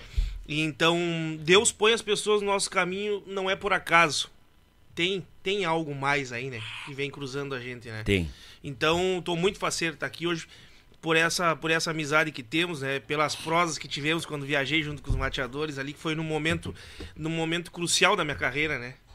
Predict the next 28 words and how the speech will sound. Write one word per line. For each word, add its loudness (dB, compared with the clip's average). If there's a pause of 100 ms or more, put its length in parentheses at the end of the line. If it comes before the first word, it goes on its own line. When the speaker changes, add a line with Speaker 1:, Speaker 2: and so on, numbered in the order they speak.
(180)
Speaker 2:
Ah, 12
Speaker 1:
Musical. 8
Speaker 2:
verdade. 10
Speaker 1:
Entendeu? -4
Foi -6
num -4
momento -4
crucial 0
da 2
minha 2
carreira, 4
onde, 0 (380)
aonde 2
eu, 2 (500)
aonde 2
eu 6
recebi, 2
aonde 6
eu 4 (760)
recebi 4
um, 0 (200)
uma 4
carreta 8
de 2
coisas 2
que 0
eu 2 (100)
sonhei 6